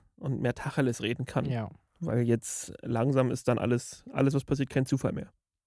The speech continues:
Speaker 2: Richtig. Okay, dann machen wir Schluss für heute. Hoffen, dass die Aufnahme geklappt hat. Wenn ihr das hört, hat sie geklappt und wir können sehr stolz sein auf, also, auf, auf, äh, auf uns alle. <laughs>
Speaker 1: So,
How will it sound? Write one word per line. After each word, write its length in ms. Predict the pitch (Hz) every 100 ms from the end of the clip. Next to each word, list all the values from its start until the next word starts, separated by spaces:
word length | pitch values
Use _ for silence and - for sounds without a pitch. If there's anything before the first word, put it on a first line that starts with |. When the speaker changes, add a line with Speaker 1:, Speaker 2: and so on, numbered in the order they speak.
| _ _ _ _ _ _ -
Speaker 2:
Richtig. 220 | - - - - - - _ _ _ _ _ _ _
Okay, 140 | _ 247 _ _ _ _
dann 400 | 127 127 156 202 _ _ _ _ _ _
machen 300 | 127 117 131
wir 200 | 139 180 240 _ _ _ _ _
Schluss 440 | - 139 185 - - _ _ _
für 180 | -
heute. 340 | 156 170 220 254 _ _ _ -
Hoffen, 200 | 139 143
dass 120 | 135
die 100 | 120
Aufnahme 340 | 127 143 143
geklappt 340 | 151 - 180 -
hat. 160 | 233 _ _ _ _
Wenn 140 | - 143
ihr 80 | 139
das 180 | 127
hört, 220 | 143 170 -
hat 100 | -
sie 100 | 139
geklappt 460 | 131 185 - - _ _
und 160 | 143
wir 80 | 139
können 180 | 135 147
sehr 120 | 139
stolz 260 | 131 113 110
sein 160 | 120 113
auf, 140 | 113
also, 180 | 120 123
auf, 260 | - 131 -
auf, 180 | 120 131 -
äh, 160 | 117 113 -
auf 180 | 123 -
uns 180 | 127 -
alle. 240 | 113 113 -
<laughs> 120 | - -
Speaker 1:
So, 280 | 160 135